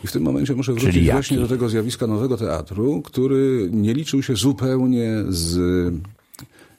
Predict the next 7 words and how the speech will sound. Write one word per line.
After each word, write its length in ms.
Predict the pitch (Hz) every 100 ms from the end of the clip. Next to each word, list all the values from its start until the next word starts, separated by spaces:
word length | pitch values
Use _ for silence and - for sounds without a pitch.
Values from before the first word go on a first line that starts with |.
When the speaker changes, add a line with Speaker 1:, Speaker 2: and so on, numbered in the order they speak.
| _ _
Speaker 1:
nie 100 | 82
tyle 220 | 80 120
gustem, 360 | 90 87 - 92
czy 140 | 85
może 280 | 82 78 87
zdaniem 500 | 87 95 101 82 73
widza. 400 | 76 69 62 57